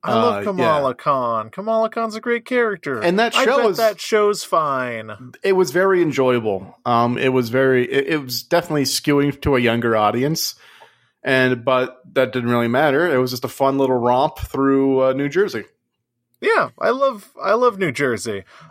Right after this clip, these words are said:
Speaker 1: Uh, I was actually really excited about that, and then we canceled Disney Plus.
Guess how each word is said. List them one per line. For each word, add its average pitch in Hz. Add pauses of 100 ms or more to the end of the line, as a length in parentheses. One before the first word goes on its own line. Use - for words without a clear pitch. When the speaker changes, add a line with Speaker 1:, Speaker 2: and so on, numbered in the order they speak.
(140)
Speaker 1:
Uh, 139 (840)
I 185
was 190
actually 220
really 180
excited 147
about 120
that, 110
and 107
then 113
we 107
canceled 110
Disney 104
Plus. 95